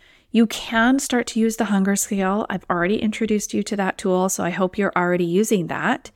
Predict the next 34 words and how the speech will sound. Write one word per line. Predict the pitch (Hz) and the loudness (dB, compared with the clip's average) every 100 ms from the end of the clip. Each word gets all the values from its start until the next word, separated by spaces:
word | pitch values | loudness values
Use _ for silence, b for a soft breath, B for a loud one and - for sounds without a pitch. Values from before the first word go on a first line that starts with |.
| b b b b - | b b b b 4
And | 233 | 4
start | - 254 262 | 4 0 2
to | 285 | 2
apply | 277 - 196 180 185 202 | 2 0 2 4 4 4
what | 202 | 0
you | 202 | -2
learned | 190 185 185 | 0 0 0
in | 196 - | 0 -2
episode | 180 185 180 180 175 180 208 - | -4 -2 -4 -2 0 2 0 -2
sixty-three | - 185 - 240 - 185 180 - | -6 -6 -4 -4 -2 -2 0 -2
about | - 175 190 208 - | -4 -2 -2 -2 -6
that. | - - - - b b b b - | -4 -4 -8 -20 b b b b -4
I | |
would | 185 196 196 | 2 4 4
encourage | 196 - 196 190 180 | 2 2 2 2 2
you | 190 190 | 0 0
to | 196 170 _ | -2 -6 _
use | 196 185 208 214 | -2 4 6 4
that | 202 190 - | 2 0 -2
skill | - 180 175 | -2 -2 -2
first | - 285 302 320 - - b b - | -2 0 0 -2 -6 -12 b b -4
and | 190 170 | -2 0
then | 170 175 | 0 -2
start | - 175 170 | -2 -2 0
using | 170 170 170 | -2 -2 -6
the | 170 | -8
practical | _ - 160 160 - 151 | _ -10 -10 -10 -10 -10
plan. | - - - - | -8 -8 -8 -10
So | - - 185 165 B B B B | -8 4 4 4 B B B B
plan | - 247 294 | 2 4 6
exactly | 269 - 226 254 262 294 | 2 2 2 2 2 2
what | 285 247 | 2 2
you | 226 - | -2 0
already | 185 202 226 247 | 0 2 2 0